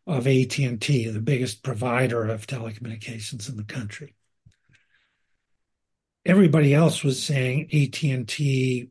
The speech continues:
was the monopolist. It was the biggest powerful com-, uh, company in the world. It had always gotten its way, and liberalization was occurring as regulators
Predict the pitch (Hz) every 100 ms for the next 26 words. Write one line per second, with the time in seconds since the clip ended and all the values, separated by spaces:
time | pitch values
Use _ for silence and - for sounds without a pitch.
0 | _ - 131 131 123 123 - - 123 127
1 | 147 135 156 127 117 - 113 117 113 -
2 | 110 139 127 117 - 135 127 123 104 135
3 | - 139 131 151 123 120 107 - - -
4 | - 165 131 127 120 120 117 110 117 151
5 | 147 135 135 110 107 _ _ _ 156 127
6 | 127 127 147 143 139 131 110 131 131 120
7 | 123 107 143 143 139 135 131 127 107 _
8 | _ _ _ _ - 123 123 123 117 110
9 | - 147 156 135 131 120 127 131 123 143
10 | 120 117 107 - 143 127 123 110 - -
11 | - 160 120 110 131 135 131 120 120 117
12 | 120 117 110